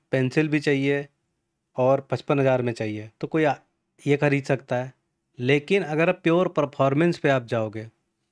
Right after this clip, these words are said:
तो मेरे को नहीं लगता है कि एम वन चिप का बराबरी कर सकेगा जो प्रोसेसर उस टैबलेट में होगा। सबसे पहले पता करते हैं कि इसमें है प्रोसेसर कौन सा। अगर मैं देखूँ सिर्फ वाईफाई वर्जन,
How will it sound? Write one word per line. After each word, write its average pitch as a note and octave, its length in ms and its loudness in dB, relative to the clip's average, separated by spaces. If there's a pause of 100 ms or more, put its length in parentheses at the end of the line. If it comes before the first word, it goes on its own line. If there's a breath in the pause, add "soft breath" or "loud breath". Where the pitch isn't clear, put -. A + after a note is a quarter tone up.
(300)
तो E3 340 2
मेरे C#3+ 380 2
को F3+ 120 0
नहीं F3+ 120 0
लगता D3 280 0
है F3+ 60 2
कि F3 120 -4
एम C#3+ 340 -2
वन D#3 160 0
चिप D3 240 -4
का D#3+ 100 0
बराबरी C3 400 0
कर B2+ 200 -2
सकेगा B2+ 540 -2 (640)
जो B2+ 140 0
प्रोसेसर B2+ 560 -2
उस C3+ 480 -4 (460)
टैबलेट A#2+ 360 0
में A#2+ 100 -2
होगा। G#2+ 260 -4
सबसे C3+ 260 0
पहले D3+ 220 0
पता D3 320 2
करते B2+ 300 -2
हैं C#3+ 80 -2
कि D3 40 -2
इसमें C#3 260 -4
है A#2+ 180 2
प्रोसेसर A#2+ 520 -4
कौन G#2+ 240 -10
सा। - 240 -20 (640 soft breath)
अगर C3+ 200 2
मैं D#3 160 0
देखूँ D3+ 260 0
सिर्फ D#3 240 -2
वाईफाई C3 360 2
वर्जन, C#3+ 400 -2